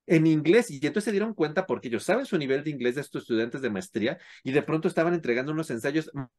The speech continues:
maravillosos con un dominio del inglés y una fluidez casi como de si fueran británicos de toda la vida. Entonces dijeron, "Ah, caray, pues, ¿cómo fue?". Y, y entonces quisieron pensar que era plagio y no era plagio. Entonces dijeron,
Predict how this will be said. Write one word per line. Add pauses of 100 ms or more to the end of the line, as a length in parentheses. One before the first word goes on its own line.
maravillosos (240)
con
un
dominio
del
inglés
y
una
fluidez
casi
como
de
si
fueran
británicos
de (300)
toda
la
vida. (180)
Entonces
dijeron,
"Ah,
caray,
pues, (880)
¿cómo
fue?".
Y,
y
entonces (160)
quisieron
pensar
que
era
plagio
y
no
era
plagio. (380)
Entonces
dijeron,